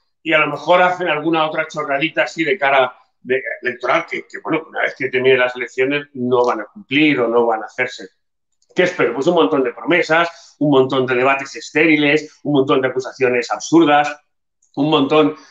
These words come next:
de, de, de mítines y campañas y un, una atosigue permanente durante todo el año para tener más de lo mismo, más de lo mismo.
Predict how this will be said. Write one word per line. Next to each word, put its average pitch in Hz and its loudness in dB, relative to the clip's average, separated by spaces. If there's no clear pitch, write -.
de, 139 0
de, 127 -2
de 127 0
mítines 147 2
y 165 -8
campañas 151 0
y 135 -14
un, 175 -2
una 165 2
atosigue 143 -2
permanente 143 0
durante 123 -4
todo 160 0
el 165 2
año 175 2
para 180 0
tener 214 -2
más 165 0
de - -6
lo - -12
mismo, 269 -12
más 165 2
de 147 0
lo 120 0
mismo. 120 -6